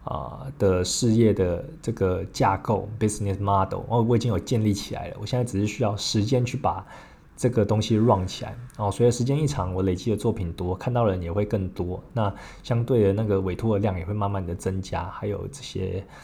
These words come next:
呃，赞助者也会慢慢的增加。哦，所以我，我对于未来是有一套计划的。那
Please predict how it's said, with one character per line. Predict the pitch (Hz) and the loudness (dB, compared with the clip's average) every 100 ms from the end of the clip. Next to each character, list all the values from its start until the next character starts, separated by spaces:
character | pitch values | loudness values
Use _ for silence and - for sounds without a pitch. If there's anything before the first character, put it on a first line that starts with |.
| - - | -20 -16
呃， | - 98 | -12 -10
赞 | - 117 | -2 0
助 | 117 | 2
者 | 98 | 0
也 | 82 | -2
会 | 87 | -2
慢 | 101 98 | -2 -2
慢 | 90 | -2
的 | 90 | -6
增 | - 87 | -6 -8
加。 | - 87 - - | -8 -10 -10 -8
哦， | 117 | -2
所 | 113 156 | 2 2
以 | |
我， | 135 95 - - | 2 -2 -4 -8
我 | |
对 | 98 139 | 4 6
于 | 117 101 | 6 4
未 | 139 117 | 6 6
来 | 95 | 6
是 | - 117 | 2 0
有 | 90 | 0
一 | |
套 | - - 113 95 | 0 2 2 2
计 | 95 - 95 | -2 -2 -2
划 | 87 92 92 | 0 -2 -2
的。 | - - - - - - | -6 -10 -16 -18 -20 -6
那 | 123 110 101 90 | 0 4 4 2